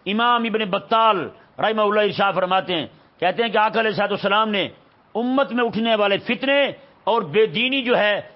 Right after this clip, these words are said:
اس کو آقا علیہ الصلوۃ والسلام نے اس وقت بیان فرما دیا تھا، اس وقت بیان فرما دیا۔ اب یہ بات امام عینی، بدر الدین عینی رحمہ اللہ کے حوالے سے نقل کر رہا ہوں۔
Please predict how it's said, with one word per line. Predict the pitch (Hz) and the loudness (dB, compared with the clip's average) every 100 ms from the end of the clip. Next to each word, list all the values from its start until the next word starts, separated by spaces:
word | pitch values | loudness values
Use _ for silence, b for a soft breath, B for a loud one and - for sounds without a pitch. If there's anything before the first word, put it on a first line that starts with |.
| _ | _
اس | 240 262 | -4 -4
کو | - 240 | 0 0
آقا | 226 226 | 2 0
علیہ | 220 | 0
الصلوۃ | 208 | 0
والسلام | 196 - 214 | -2 -2 -2
نے | 220 | -2
اس | 214 277 - | -2 -4 -2
وقت | 214 254 | -2 -2
بیان | 196 202 190 | 0 0 0
فرما | 151 170 151 | -2 -2 -2
دیا | 135 127 | -2 -6
تھا، | - 92 - B B - - | -8 -14 -16 B B -20 -2
اس | 302 - | -2 0
وقت | 285 233 | 0 0
بیان | 226 214 | 0 0
فرما | 190 185 170 | -2 -2 -2
دیا۔ | 139 135 - _ _ _ _ | -2 -4 -6 _ _ _ _
اب | 196 208 | -2 -2
یہ | 185 247 285 277 165 | 0 4 6 4 2
بات | 208 226 247 247 202 202 - - - - 160 _ _ | 2 4 4 2 -2 -4 -10 -20 -20 -20 -20 _ _
امام | 190 208 233 247 247 214 208 - _ _ _ | -4 0 2 2 2 -2 -8 -16 _ _ _
عینی، | 226 262 262 208 123 | -2 0 -2 -4 -6
بدر | 127 208 220 | -4 -2 0
الدین | 214 233 | -2 -2
عینی | 226 240 | -2 0
رحمہ | 233 214 | 0 0
اللہ | 202 208 214 | 0 2 0
کے | 214 | 0
حوالے | 185 175 202 | 0 0 0
سے | 208 | -4
نقل | 196 196 | -6 -4
کر | 180 | -4
رہا | 185 196 | -2 -2
ہوں۔ | 165 | -2